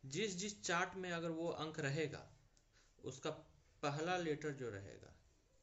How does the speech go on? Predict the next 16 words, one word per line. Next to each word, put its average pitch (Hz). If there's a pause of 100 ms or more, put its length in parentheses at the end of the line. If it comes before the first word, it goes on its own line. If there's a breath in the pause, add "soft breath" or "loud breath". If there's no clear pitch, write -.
(580)
पहला 135
अंक, 120 (1600 loud breath)
पहला 143
अंक 170
जो 156
रहेगा 123 (200)
उस -
सब 165
को 165
जोड़ 143
दीजिए, 147 (1300)
वो 135 (1120)
अंक 135
आपका 127
निकल 143
जाएगा। 85